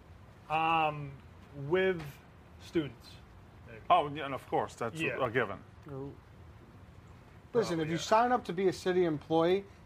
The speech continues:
Speaker 3: finding your spot to hide is part of the gig. I'm sorry.
Speaker 2: Yeah, I think finding your hiding spot in any working, maybe you don't have a man cave, but finding a, a,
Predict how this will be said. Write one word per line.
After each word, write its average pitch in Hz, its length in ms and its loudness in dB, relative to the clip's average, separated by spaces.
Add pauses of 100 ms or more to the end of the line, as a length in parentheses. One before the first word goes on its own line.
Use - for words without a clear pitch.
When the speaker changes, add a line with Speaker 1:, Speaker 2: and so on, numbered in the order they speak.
(140)
Speaker 3:
finding 208 360 4
your 160 120 -2
spot 165 520 0 (640)
to 165 120 2
hide 175 440 6
is 147 140 -8
part 175 280 2
of 147 60 -4
the 147 60 0
gig. 131 260 -4 (120)
I'm 131 80 -10
sorry. 226 220 0
Speaker 2:
Yeah, 113 60 0 (100)
I 196 120 10
think 247 180 -2
finding 170 320 4
your 143 100 2
hiding 147 220 6
spot 143 240 6
in 131 100 -4 (100)
any 202 200 2
working, 120 540 -2 (360)
maybe 202 180 4
you - 20 4
don't 175 140 6
have 151 100 4
a 131 40 -2
man 180 280 4
cave, 110 320 -4
but 131 140 2
finding 185 340 4
a, 147 80 0
a, 139 220 2